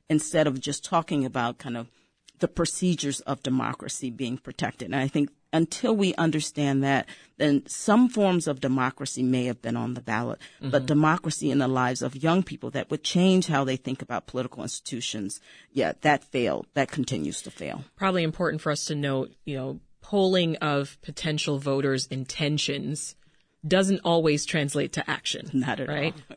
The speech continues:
Speaker 2: But it's a decent indicator, isn't it?
Speaker 1: Well, I think, you know, Kumar, again, we were talking about this. I think if you use it as a question about kind of indication to vote,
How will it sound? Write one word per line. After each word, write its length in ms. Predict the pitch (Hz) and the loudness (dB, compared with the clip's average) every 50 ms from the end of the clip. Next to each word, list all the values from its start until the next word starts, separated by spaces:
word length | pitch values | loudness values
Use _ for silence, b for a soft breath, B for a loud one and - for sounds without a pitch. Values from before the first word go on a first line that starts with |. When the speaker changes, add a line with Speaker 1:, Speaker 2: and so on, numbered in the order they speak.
| - | 0
Speaker 2:
But 180 | 180 214 208 - | 2 4 4 4
it's 180 | - 233 - - | 4 2 2 0
a 40 | 240 | 0
decent 380 | 196 247 254 254 - 240 190 - | 0 0 0 0 0 -2 -2 0
indicator, 640 | 214 262 302 349 - - - - - - - 160 - 196 196 - _ | -2 -2 -2 -2 -4 -4 -4 -4 -4 -6 -8 -8 -10 -14 -16 -14 _
isn't 160 | - 190 196 208 | -8 -6 -4 -4
it? 120 | 233 - _ _ b b b b b b b b | -6 -6 _ _ b b b b b b b b
Speaker 1:
Well, 140 | - 294 277 | 4 6 6
I 120 | - 262 | 6 6
think, 260 | 262 - 285 294 - | 4 4 2 2 2
you 200 | - 214 - 220 | -2 0 4 4
know, 160 | 202 165 - - | 4 4 4 2
Kumar, 360 | - - 233 220 208 190 - - | 2 4 6 6 6 6 6 4
again, 260 | 165 151 214 214 175 | 2 2 2 2 4
we 80 | 151 151 | 4 4
were 120 | 135 139 | 4 2
talking 260 | - 185 147 - 170 | 4 2 2 4 4
about 160 | 143 127 123 - | 4 4 4 2
this. 140 | 139 - - | 0 2 4
I 80 | - 202 | 2 2
think 280 | - - 240 220 - - | 4 2 -2 -2 -2 -2
if 160 | - 196 - | -4 -2 -2
you 120 | 208 196 185 | -2 -4 -4
use 480 | 180 156 156 175 214 220 226 226 190 196 | -4 -4 -2 0 2 2 2 2 2 0
it 120 | 185 - - | -2 -2 0
as 160 | - 160 160 | -2 -2 -2
a 60 | 160 | -4
question 500 | - - - - 196 175 - - - 170 | -6 -6 -2 0 2 2 2 2 0 0
about 420 | 156 139 - 139 135 131 - _ _ | 0 2 2 0 0 0 -2 _ _
kind 160 | - 156 143 | -4 -2 -2
of 80 | 139 - _ _ _ - | -2 -4 _ _ _ -2
indication 960 | - 185 202 196 196 - - 190 160 156 - - - 160 151 143 143 139 143 b b b b b b - | 0 2 2 2 0 -2 0 0 0 0 0 0 0 0 2 2 2 0 -2 b b b b b b -8
to 80 | 156 | -6
vote, 340 | 139 - 190 233 262 - | 0 2 2 2 2 0